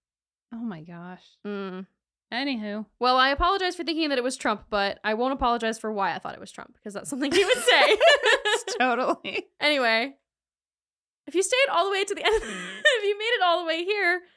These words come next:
Speaker 2: um, you need, uh,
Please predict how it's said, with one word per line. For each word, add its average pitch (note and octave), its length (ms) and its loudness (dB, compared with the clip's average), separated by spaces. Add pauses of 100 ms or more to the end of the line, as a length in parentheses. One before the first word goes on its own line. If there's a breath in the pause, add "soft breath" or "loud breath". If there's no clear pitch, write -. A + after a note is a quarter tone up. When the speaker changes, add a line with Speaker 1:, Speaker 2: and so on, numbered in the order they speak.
(400 soft breath)
Speaker 2:
um, D#4 520 2 (400)
you C#4 180 -8
need, D4 320 -6
uh, - 320 -8